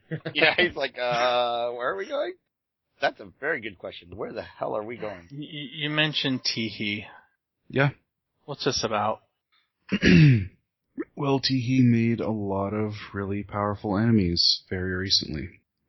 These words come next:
Speaker 3: Um, we're hoping that you can help us save him from himself and those people.
Speaker 2: Wow, that was close. Sorry, lightning, thunder.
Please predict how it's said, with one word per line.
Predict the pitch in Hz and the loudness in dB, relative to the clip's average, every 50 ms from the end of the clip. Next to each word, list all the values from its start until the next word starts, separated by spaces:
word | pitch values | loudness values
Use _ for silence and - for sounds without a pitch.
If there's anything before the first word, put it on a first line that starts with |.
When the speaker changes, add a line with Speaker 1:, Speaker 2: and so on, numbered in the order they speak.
| _ - - | _ -8 -4
Speaker 3:
Um, | 101 95 92 87 90 - - - - _ _ - | -2 0 0 0 -2 -4 -8 -16 -20 _ _ -4
we're | 120 120 117 110 | 0 0 0 2
hoping | 101 135 165 160 - 135 120 123 117 | 4 6 6 6 8 10 10 10 10
that | 117 | 10
you | 107 117 117 - | 8 6 4 4
can | 123 113 | 2 2
help | 107 113 113 107 - | 2 0 -2 0 0
us | 113 107 - - - - | 2 2 4 4 4 4
save | - 131 127 123 - | 4 4 2 2 0
him | - 101 95 92 90 87 - _ _ _ _ _ _ _ _ - - | -2 -2 -2 -2 -4 -4 -8 _ _ _ _ _ _ _ _ -12 -6
from | - 101 92 90 87 90 95 95 - | -4 -2 -2 0 -2 -2 -4 -4 0
himself | - 117 110 98 - 117 113 117 110 - | 4 4 4 6 4 4 2 2 0 -4
and | - 71 107 110 107 104 | -4 -2 2 2 2 2
those | 101 98 95 - | 2 0 -2 -4
people. | - 110 101 95 78 85 92 95 _ _ _ _ _ _ _ _ _ _ _ - | -4 -6 -8 -6 -8 -8 -10 -10 _ _ _ _ _ _ _ _ _ _ _ -8
Speaker 2:
Wow, | 131 135 135 151 156 | -4 -2 0 0 2
that | - - - | 0 0 0
was | - - - | -2 -6 -4
close. | - - 117 113 113 - - - - - _ _ _ _ _ _ _ _ _ _ - | -2 0 0 0 -2 -4 -8 -8 -10 -14 _ _ _ _ _ _ _ _ _ _ 0
Sorry, | - - 120 104 104 104 98 - | 2 4 4 4 2 0 -4 -4
lightning, | - 117 110 80 98 110 117 - - | -2 0 0 0 -2 -4 -8 -6 -6
thunder. | 113 107 104 104 110 - | -6 -6 -6 -8 -10 -12